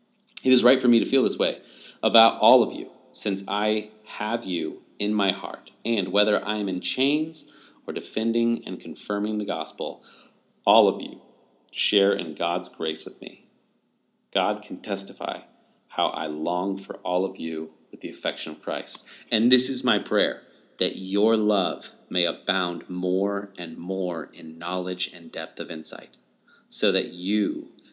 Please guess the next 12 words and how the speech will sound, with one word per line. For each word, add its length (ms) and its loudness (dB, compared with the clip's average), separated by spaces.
may 240 0
be 280 -6
able 320 0
to 100 -10
discern 640 -4
what 160 -2
is 160 -4
best 600 -4
and 140 -2
may 140 2
be 280 -4
pure 520 2